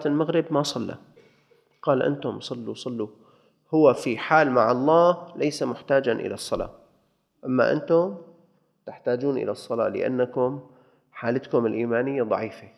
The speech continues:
أما هو حالته الإيمانية هو من الواصلين، الواصلون ما بدهم صلاة".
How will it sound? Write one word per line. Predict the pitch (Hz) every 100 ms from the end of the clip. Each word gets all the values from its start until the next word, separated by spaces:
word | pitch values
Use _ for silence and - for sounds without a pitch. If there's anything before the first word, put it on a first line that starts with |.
| _ 117
أما | 117
هو | 120 151
حالته | 120 135 143 143
الإيمانية | 110 117 123 143 139
هو | 139
من | 131
الواصلين، | 127 127 123 - 135 120 82 - _ _
الواصلون | 127 120 127 147 147 175
ما | 139 107
بدهم | 110 95 101
صلاة". | - 85